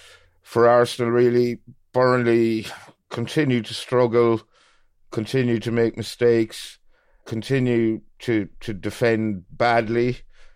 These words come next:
and they scored, but otherwise barely laid a glove on, on Arsenal in this game. I think, um, it's hard to see where they're going to get a win now. You know, Luton have got a couple of wins. Um, Sheffield United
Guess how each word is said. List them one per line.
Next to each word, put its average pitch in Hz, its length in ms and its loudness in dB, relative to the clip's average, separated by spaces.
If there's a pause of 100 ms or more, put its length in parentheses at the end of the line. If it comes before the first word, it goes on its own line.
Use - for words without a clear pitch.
(240)
and 120 500 0 (840)
they 101 200 0
scored, 135 600 2
but - 220 0 (100)
otherwise 107 460 0
barely 95 540 -4
laid 95 360 -2
a 92 60 -8
glove 110 320 0
on, 87 260 -2
on 87 140 -10
Arsenal 90 420 -6
in 90 60 -12
this 92 200 -10
game. 92 360 -6 (180)
I 92 40 -12
think, 95 360 -16
um, 90 460 -8 (260)
it's 107 160 -8
hard 113 260 0
to 104 60 -12
see 113 220 -6
where 107 260 -2
they're 101 100 -6
going 107 200 -6
to 101 60 -14
get 107 140 -10
a 104 40 -6
win 113 340 -6
now. 95 220 -8
You 101 140 -10
know, 104 420 -6 (920)
Luton 104 340 0
have 92 100 -6
got 101 160 0
a 92 60 -4
couple - 260 -10
of 90 60 -10
wins. 98 680 -6
Um, 85 580 -8 (960)
Sheffield 95 340 -8
United 95 540 -4